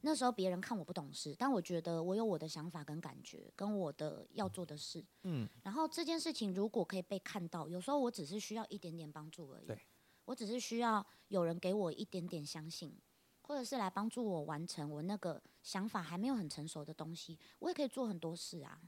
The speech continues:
Speaker 1: 所以现在在看青少年，就觉得他们不是没有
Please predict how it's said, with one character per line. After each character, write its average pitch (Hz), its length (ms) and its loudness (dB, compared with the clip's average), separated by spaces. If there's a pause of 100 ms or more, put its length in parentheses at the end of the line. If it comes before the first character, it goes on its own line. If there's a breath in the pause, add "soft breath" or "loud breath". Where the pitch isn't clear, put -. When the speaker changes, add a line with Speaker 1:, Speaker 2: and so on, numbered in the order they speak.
(460 soft breath)
Speaker 1:
所 320 100 -4
以 339 120 4
现 320 180 2
在 320 100 6
在 302 80 6
看 285 220 2
青 233 160 2
少 233 180 2
年， 180 160 2
就 202 140 0
觉 175 220 -2
得 165 240 -2 (400 soft breath)
他 330 100 -2
们 349 140 4
不 233 120 4
是 254 200 2
没 190 160 4
有 175 280 0